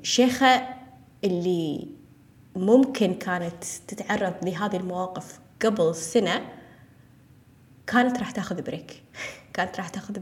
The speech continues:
بريك، كانت راح، أم، تلهي نفسها بأشياء،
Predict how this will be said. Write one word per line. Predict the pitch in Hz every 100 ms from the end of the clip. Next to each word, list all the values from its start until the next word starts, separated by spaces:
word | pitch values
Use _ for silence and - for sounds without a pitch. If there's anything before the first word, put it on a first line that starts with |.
| -
بريك، | 254 285 - - - - - -
كانت | - 190 180 185
راح، | 170 165 156 - -
أم، | 175 175 160 - - - - - - -
تلهي | - 196 202
نفسها | 202 - 185
بأشياء، | - - - 247 262 262